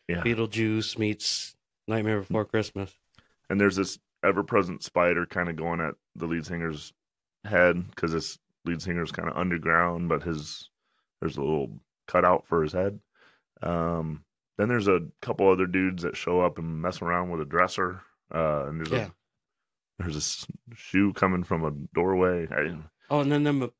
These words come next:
Speaker 2: pulling wires out from the wall. I
Speaker 1: Which
Speaker 2: like that effect.
Speaker 1: I,
Speaker 2: That
Speaker 1: I,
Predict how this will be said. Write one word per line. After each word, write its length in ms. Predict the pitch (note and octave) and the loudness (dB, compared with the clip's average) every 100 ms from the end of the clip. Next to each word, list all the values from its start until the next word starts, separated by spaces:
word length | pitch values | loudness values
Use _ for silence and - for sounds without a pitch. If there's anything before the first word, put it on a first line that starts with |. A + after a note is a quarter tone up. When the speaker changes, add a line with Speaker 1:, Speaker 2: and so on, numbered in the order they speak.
| _ | _
Speaker 2:
pulling 320 | - C#3+ B2 | -4 -2 -2
wires 380 | A2 A2+ C3 C3+ | -2 0 0 0
out 160 | C3+ C#3 | -2 -2
from 140 | D3 | -4
the 60 | D3+ | -2
wall. 360 | C#3 C#3 D3+ - _ - _ _ _ | -2 -2 -4 -10 _ -20 _ _ _
I 60 | A2+ | 2
Speaker 1:
Which 100 | D3 | 6
Speaker 2:
like 240 | C3+ C3+ | 6 4
that 200 | - A2+ G2 | 2 2 2
effect. 500 | - F#2 - - - _ _ _ - | -8 -14 -14 -20 -20 _ _ _ -4
Speaker 1:
I, 140 | F#2+ | -4
Speaker 2:
That 160 | A#2+ - _ _ _ _ _ | -4 -10 _ _ _ _ _
Speaker 1:
I, 120 | - | 0